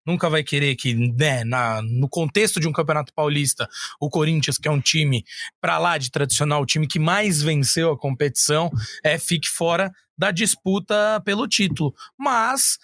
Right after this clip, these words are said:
dado todo esse contexto geral, o Antônio Oliveira vai preparar o time para as competições mais importantes do ano, isso é indiscutível.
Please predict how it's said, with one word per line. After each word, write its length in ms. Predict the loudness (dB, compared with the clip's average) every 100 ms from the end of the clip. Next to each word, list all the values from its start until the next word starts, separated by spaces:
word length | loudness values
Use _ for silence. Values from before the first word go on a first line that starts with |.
| -14 -2
dado 300 | 0 0 -2
todo 220 | 0 2
esse 120 | 0
contexto 520 | 0 -2 0 0 0
geral, 500 | 0 0 0 -2 -2 -4
o 80 | -2
Antônio 300 | 0 0 0
Oliveira 280 | 0 0 0
vai 300 | 0 0 -2
preparar 460 | -4 -6 -2 0
o 60 | 0
time 280 | 0 -2 -4 -8 -20 _ -4
para 140 | 0
as 120 | 0
competições 520 | 0 -4 -2 0 0 2
mais 240 | 0 0
importantes 540 | 0 -2 -2 -2 0 0
do 120 | 0
ano, 260 | 0 0
isso 160 | -2 0
é 80 | 0
indiscutível. 680 | 0 -2 0 2 2 0